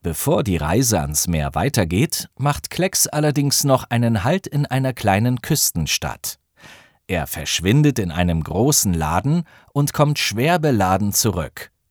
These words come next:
Chips, Fischbrötchen, Trockenfleisch, Kokoskekse, Bananenchips und mehrere Flaschen Limonade hängen aus einem riesigen neuen Rucksack heraus.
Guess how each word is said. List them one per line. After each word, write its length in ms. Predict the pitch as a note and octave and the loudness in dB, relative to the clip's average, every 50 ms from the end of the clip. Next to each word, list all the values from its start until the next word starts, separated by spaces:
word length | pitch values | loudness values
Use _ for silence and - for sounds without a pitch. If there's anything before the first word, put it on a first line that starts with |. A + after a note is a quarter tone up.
| _ - - - _ _ _ - | _ -20 -20 -20 _ _ _ -4
Chips, 560 | - - F3+ F#3 F3+ - - - - - - - | 0 2 2 2 0 0 0 -2 -2 -2 -6 -8
Fischbrötchen, 1000 | - - E3+ F3+ - - - - B2+ C3 C3 B2+ - - B2+ A#2+ A2+ A#2 A2 F#2 | -2 2 2 2 2 0 -2 2 4 4 4 4 2 0 0 0 2 0 -2 -2
Trockenfleisch, 1000 | - - G2+ A#2+ C3+ - D3 C3+ A#2+ - - A#2 A2+ A2 A2 G#2+ G#2 - - - | -2 0 2 2 2 2 0 0 0 -2 0 2 4 4 4 2 2 0 -2 2
Kokoskekse, 1000 | - - E3 D#3+ - C#3+ C3 - - - B2+ B2 A2+ - - - A#2 G#2+ G#2 G2+ | 4 4 4 4 4 2 2 2 0 0 2 2 2 2 0 0 2 2 0 0
Bananenchips 1080 | E2 - C#2 C#2+ D#2 D#2 F#2+ A#2+ C3+ C3+ B2+ A#2+ - - C3+ B2 A#2 - - - - - - | -2 -4 -6 -6 -4 0 2 2 4 4 2 0 2 2 2 2 2 2 0 -2 -2 -2 -2
und 280 | C3+ C#3 C#3 B2+ - A#2+ | 0 0 0 0 -2 0
mehrere 480 | A#2+ D3 F3+ F3+ F3 D#3+ C#3 A#2 A#2 | 0 2 2 0 0 0 0 0 0
Flaschen 460 | G#2 - A2+ G#2+ A#2+ B2+ - - A#2+ | -2 0 0 0 0 0 0 0 2
Limonade 760 | A2 G#2+ G#2 F#2+ F2 E2+ F2 F#2+ A#2+ C#3 C#3 C3+ C3 B2+ A2+ F2 - | 2 2 4 2 2 2 2 4 4 2 2 2 2 2 0 0 -4
hängen 380 | - - C#3 F3 F3+ D#3 C#3+ | -6 -4 -2 0 2 0 0
aus 240 | - - G#2 G2+ - | 0 0 -2 -2 -2
einem 320 | - G#2 F#2+ F2+ F2 E2+ E2+ | -2 -2 0 0 0 -2 -2
riesigen 720 | D#2 F2+ A2+ D3+ F3 F3 C#3 C#3+ C#3 A#2 A#2+ G#2 F2+ E2+ | -2 0 0 2 2 2 2 2 2 2 2 2 2 4
neuen 340 | F2+ F#2+ A2 A#2 A2+ A2 G2+ | 4 4 4 4 4 2 2
Rucksack 540 | - F#2 G2+ - - - - D#2+ D2 - - | 2 0 0 0 2 0 0 0 -2 -4 -6
heraus. 640 | E2 D2+ C#2 D2 D2 C2 G#1 - - - - - | -6 -6 -4 -4 -6 -8 -6 -4 -4 -4 -4 -6